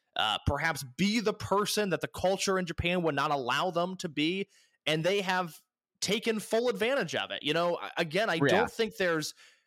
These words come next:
Speaker 1: I don't think there's grandiose plans for a jump here. And it, and if you're sitting there listening and thinking, "That's really ill-advised to just think these guys," you know, I,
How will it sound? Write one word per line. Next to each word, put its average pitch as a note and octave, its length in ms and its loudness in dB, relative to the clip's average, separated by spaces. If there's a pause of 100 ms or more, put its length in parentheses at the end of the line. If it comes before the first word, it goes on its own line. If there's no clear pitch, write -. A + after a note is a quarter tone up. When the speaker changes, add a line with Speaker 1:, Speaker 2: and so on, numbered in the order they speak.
(200)
Speaker 1:
I F3 80 2
don't D4+ 120 0
think C#4+ 140 -2
there's D4 140 2
grandiose G3+ 800 0
plans F3+ 560 0
for D3 400 0
a C3 120 2
jump C3 520 0
here. A2 300 -2
And D3 180 2
it, F3 160 0
and F3+ 100 2
if E3+ 140 -2
you're F#3+ 160 2
sitting G3+ 560 -2
there D#3+ 280 2
listening E3 380 0
and D3 100 -2
thinking, C3+ 360 -2 (480)
"That's F#3 200 0
really G3+ 400 2
ill-advised F#3 880 0
to C3+ 360 0 (400)
just F3+ 240 0
think G3 160 -2
these F#3+ 220 0
guys," E3+ 360 0
you E3 100 2
know, D#3+ 80 0 (200)
I, D#3 60 -2